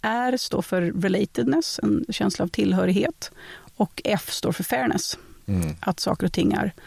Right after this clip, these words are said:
Speaker 1: känns, upplevs rättvisa. Det här är ju subjektiva upplevelser. Hur tolkar jag situationen?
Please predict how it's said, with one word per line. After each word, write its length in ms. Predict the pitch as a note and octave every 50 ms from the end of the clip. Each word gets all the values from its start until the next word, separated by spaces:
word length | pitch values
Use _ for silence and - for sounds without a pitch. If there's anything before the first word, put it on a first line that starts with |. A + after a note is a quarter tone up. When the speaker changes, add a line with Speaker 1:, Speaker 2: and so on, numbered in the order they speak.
| - - - -
Speaker 1:
känns, 340 | - - - G#3 F#3+ D#3+ -
upplevs 400 | - A3+ - F3+ F3+ F3 - -
rättvisa. 440 | - G3 F3+ - - F#3+ F#3+ - F#3
Det 60 | E3+
här 60 | F3+ F#3
är 40 |
ju 40 | G#3+
subjektiva 580 | G#3 - - A#3 G3 - - - - E3+ E3 -
upplevelser. 440 | - - - - - A#3 - - F#3+
Hur 120 | D#3 -
tolkar 320 | - - F#3 F3+ E3 -
jag 80 | G3+ F3
situationen? 580 | - - D#3+ - E3 - G#3 G#3 G#3 A3 G#3